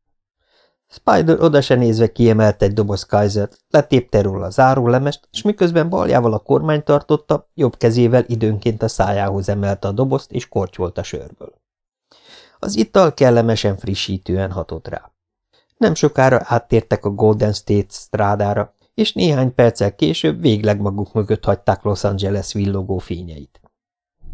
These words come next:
Errefelé már alig-alig járt autó, a Porsche szinte magányosan fúrta be magát az éjszakába.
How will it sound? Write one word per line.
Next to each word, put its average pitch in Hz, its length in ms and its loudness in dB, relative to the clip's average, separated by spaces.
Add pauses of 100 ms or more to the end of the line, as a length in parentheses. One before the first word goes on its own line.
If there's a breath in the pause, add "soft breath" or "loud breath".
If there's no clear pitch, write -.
(480 soft breath)
Errefelé 175 600 2
már 131 240 0
alig-alig 107 520 0
járt 104 280 0
autó, 95 560 -6
a - 100 -6
Porsche 170 400 -2
szinte 131 320 -2
magányosan 101 680 -4
fúrta 101 380 -4
be 98 140 -4
magát 98 400 -6
az 95 120 -4
éjszakába. - 680 -14